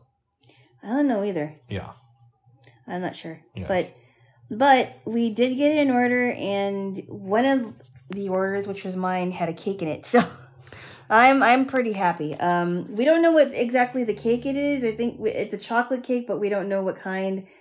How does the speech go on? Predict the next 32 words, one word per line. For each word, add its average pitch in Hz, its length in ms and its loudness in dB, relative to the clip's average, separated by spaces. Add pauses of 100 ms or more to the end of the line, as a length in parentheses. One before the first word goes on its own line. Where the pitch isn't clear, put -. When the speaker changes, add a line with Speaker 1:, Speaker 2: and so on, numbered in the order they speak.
(500)
Speaker 1:
um, 175 640 0 (720)
because 202 300 0
there 202 100 -2
was 196 160 2
no 175 120 0
label 170 280 -2
on 139 160 -4
it. - 220 -12
So - 300 -14 (1300)
Speaker 2:
I'm 131 200 4
Speaker 1:
Yeah. 104 120 2
Speaker 2:
really 98 520 4 (360)
looking 113 340 2
forward 110 320 4
to 104 120 -2
that 95 320 4
and 101 200 2
the 98 60 -2
small 98 420 0
things 95 300 -2
of 95 160 -8
Jamalka 90 400 -4
almond 87 460 -8
fu-, 82 320 -10
fudge, 92 260 0
which 92 160 -6
you 131 80 0
keep 123 180 -2
telling 98 200 6
me 87 60 -4
is 85 120 -8
amazing. 80 520 -14